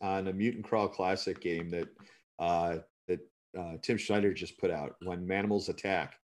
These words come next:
and that we're, had this, these things coming at us, and I happened to be a fern that had a radi-, uh, radiation generation, and I just said,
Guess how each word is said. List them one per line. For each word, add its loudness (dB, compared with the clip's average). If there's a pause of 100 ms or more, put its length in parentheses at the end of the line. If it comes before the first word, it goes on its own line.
(520)
and 0
that 4
we're, 10
had 4
this, 6 (260)
these 0
things 6
coming 4
at 12
us, 6 (340)
and 6
I 10
happened 8
to 6
be 12
a 10
fern 6
that 4
had 4
a 2
radi-, 6
uh, 4
radiation 8
generation, 4 (240)
and 10
I 12
just 8
said, 8